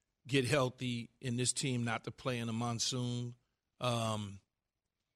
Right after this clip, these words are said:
I understand the appetite to, to wanna move Jimmy out and bring in Trey Lance because they moved up to get him. And a lot of people just don't feel like Jimmy could take this team to where they need to, to go. I wouldn't be so quick to just rule that out.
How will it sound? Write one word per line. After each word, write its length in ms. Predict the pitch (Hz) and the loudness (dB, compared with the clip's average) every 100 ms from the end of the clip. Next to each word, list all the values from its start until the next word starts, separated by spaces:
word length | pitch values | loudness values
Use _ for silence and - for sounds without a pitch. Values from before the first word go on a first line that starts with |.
| _ _ - | _ _ 4
I 120 | 139 | 6
understand 520 | 139 127 - 135 131 | 6 4 4 4 4
the 120 | 123 127 | 2 2
appetite 540 | 135 120 - 131 127 | 0 -2 0 0 0
to, 180 | 127 113 | -2 -4
to 220 | - 120 | -4 -4
wanna 400 | 110 120 139 127 | 0 6 6 6
move 440 | 120 135 139 131 | 6 8 8 8
Jimmy 360 | 117 147 135 127 | 6 4 6 4
out 240 | 127 131 | 4 4
and 120 | 117 110 | 0 -2
bring 240 | 135 131 | 0 0
in 120 | 127 | -2
Trey 240 | 117 143 123 | 0 0 0
Lance 340 | 127 127 127 | -2 -2 -6
because 320 | - 117 131 | -8 -4 -2
they 100 | 120 | -2
moved 320 | 117 131 127 | 0 0 2
up 120 | 127 - | 0 0
to 60 | |
get 240 | 120 127 123 | 0 2 2
him. 140 | 127 - _ _ _ | -2 -10 _ _ _
And 100 | 165 143 | 4 6
a 40 | |
lot 220 | 139 135 | 8 6
of 80 | 127 | 4
people 460 | - 127 127 123 107 _ - | 0 -2 0 -2 -2 _ -2
just 400 | - 135 - - | 2 4 2 2
don't 280 | 143 131 127 _ _ _ _ _ | 2 2 -4 _ _ _ _ _
feel 360 | - 175 143 131 | 4 8 10 10
like 220 | 131 120 | 6 4
Jimmy 340 | 104 139 131 120 | 2 2 2 0
could 180 | 123 - | -2 0
take 220 | 139 117 | 0 0
this 140 | 127 | -6
team 300 | - 147 127 | -2 -2 0
to 80 | 123 | 0
where 140 | 127 | 0
they 120 | 123 120 | 2 0
need 280 | 127 131 127 | 2 0 0
to, 160 | 127 104 _ _ - | -6 -8 _ _ -10
to 100 | 131 | -6
go. 320 | 113 127 131 127 _ _ _ _ _ _ _ _ - | -2 0 0 -4 _ _ _ _ _ _ _ _ 0
I 120 | 139 | 6
wouldn't 420 | 139 131 123 123 | 6 4 2 -2
be 120 | 123 131 | 0 0
so 180 | - 120 | -2 -2
quick 300 | - 135 - | 0 -2 -2
to 60 | |
just 260 | 117 131 - | -4 -4 -2
rule 320 | 120 135 131 | 0 2 2
that 160 | 123 117 | 0 0
out. 280 | 135 156 | 2 0